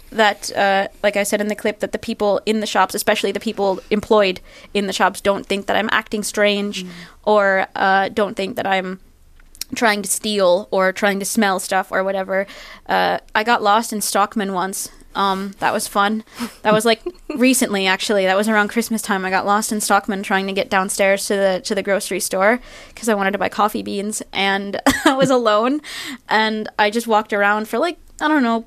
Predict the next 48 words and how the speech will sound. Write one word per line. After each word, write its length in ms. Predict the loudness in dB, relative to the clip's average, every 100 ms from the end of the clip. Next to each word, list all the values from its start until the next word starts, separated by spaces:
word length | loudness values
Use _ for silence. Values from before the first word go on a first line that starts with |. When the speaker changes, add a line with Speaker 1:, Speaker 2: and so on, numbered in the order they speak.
| -10
Speaker 1:
probably 340 | -4 0 2
the 100 | 0
better 220 | 2 0
part 220 | 2 2
of 60 | 2
twenty-five 520 | 0 -2 2 2 2
minutes. 440 | 0 -2 -4 -6 -12 -18 -20 -8 -2
And 120 | 0
then 100 | 2
when 100 | 2
I 80 | 2
Speaker 2:
Wow. 60 | 4
Speaker 1:
left, 240 | 4 2
I 80 | -2
told 180 | -2 0
my 140 | 0
friend, 240 | 0 0 0
like, 180 | -2
"Yeah, 300 | 2 4 4 0 -12 -20 -20 -14 -2
I, 260 | 0 0 -4 -12 -8 0
I 140 | 2
was 120 | 2
lost 300 | 4 4 4
here 160 | 0 0
for 140 | 2
a 60 | 0
bit." 140 | 2
And 100 | 0
he's 140 | -2 -2
like, 200 | -2 0
"You 60 |
know, 260 | 2 2 0
they're, 200 | 0 -4 -4
they 100 | -2
were 80 | -2
probably 360 | 0 0 0 0
watching 440 | 2 2 0 -4
you 300 | -4 -6 -8 -8
in 100 | -6
the 60 |
Speaker 2:
Mm. 60 | -4
Speaker 1:
security 320 | 0 2 2 0
footage, 340 | -4 -4 -2
wondering, 440 | -4 -2 0 2
'What 120 | 2 2
are 60 |
you 160 | 2 2
doing?'" 460 | 2 2 0 -2